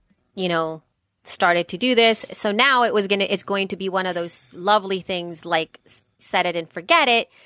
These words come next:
like what's happening right now for me and social media. I already scheduled everything that needed to go out for Libsyn on Friday. I don't have to touch it. I don't have to go in there. All I have to do is respond to comments that come through.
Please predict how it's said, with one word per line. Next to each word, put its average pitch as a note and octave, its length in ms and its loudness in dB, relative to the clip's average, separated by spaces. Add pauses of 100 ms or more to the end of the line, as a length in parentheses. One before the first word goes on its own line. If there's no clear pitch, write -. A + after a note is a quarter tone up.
(160)
like F#3+ 340 0
what's F#3+ 160 -4
happening F#3 400 0
right E3+ 240 -4
now A3+ 440 4
for F3+ 200 -10
me A#3 340 -4
and F3+ 120 -6
social E3+ 280 -10
media. G#3 360 0
I E3+ 320 2
already E3 300 -8
scheduled F3+ 520 -2
everything F#3 420 -4
that E3 120 -4
needed E3 240 -8
to E3+ 60 -12
go D#3+ 180 -6
out E3+ 240 4
for E3 140 -10
Libsyn F3+ 500 -6
on D3+ 160 -12
Friday. A#3 680 4 (240)
I G#3+ 160 2
don't G#3+ 180 0
have F#3 280 0
to - 100 -14
touch - 440 0
it. B3 240 6
I G3 100 2
don't F#3 160 -2
have F3+ 160 -4
to F3+ 100 -8
go F3 160 -4
in A#3+ 260 0
there. A3+ 240 4
All F3+ 220 2
I F3+ 60 4
have F3+ 200 -4
to F3+ 80 -6
do F3 220 -4
is D#3+ 160 -6
respond G#3 680 2
to F#3+ 80 -6
comments G3+ 460 0
that D3 180 0
come D#3+ 200 -14
through. B3 560 2